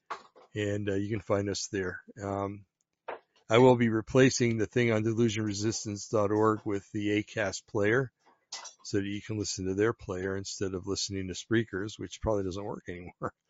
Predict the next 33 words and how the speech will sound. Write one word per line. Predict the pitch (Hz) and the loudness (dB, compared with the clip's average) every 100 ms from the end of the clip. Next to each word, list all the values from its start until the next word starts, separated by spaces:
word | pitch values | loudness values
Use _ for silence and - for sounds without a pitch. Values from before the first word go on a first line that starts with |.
| _ _ _ _ _ - | _ _ _ _ _ 0
Um, | 113 113 113 120 _ _ _ _ _ _ _ _ _ - | 6 6 6 2 _ _ _ _ _ _ _ _ _ -8
so | - 220 | 6 8
anyway, | 262 151 131 135 | 10 10 10 8
uh, | 127 123 113 - _ _ _ - | 8 6 2 -8 _ _ _ 2
things | 135 127 | 2 2
are | 143 | 4
going | 151 147 139 | 6 6 6
good. | 135 135 143 123 | 8 10 8 6
Things | 123 123 120 | 2 2 2
are | 120 | 2
moving | 117 123 139 | 4 4 4
along. | 139 113 110 113 110 - - _ _ _ _ _ _ - | 6 6 6 4 0 -16 -20 _ _ _ _ _ _ 0
And, | 107 107 107 107 110 | 4 6 4 2 2
um, | 107 107 104 110 - - _ _ _ _ _ _ _ _ _ _ _ - | 4 4 2 -2 -12 -20 _ _ _ _ _ _ _ _ _ _ _ 0
like | 123 | 4
I | 127 | 4
said, | - 117 | 4 2
I'm | 120 | 4
gonna | 123 120 | 2 2
end | 117 120 | 2 0
it | - | -2
for | 113 | -4
tonight. | - 127 110 113 - _ - - | 0 2 4 2 0 _ -12 0
I | |
wanna | 117 117 | 2 2
thank | - 120 110 | 4 2 4
everybody | 117 117 120 117 117 | 2 4 6 6 6
that | 117 | 4
was | 107 | 0
in | 117 | 0
the | 123 | 0
chat | - 107 113 | 4 4 4
room. | 110 117 135 | 2 0 0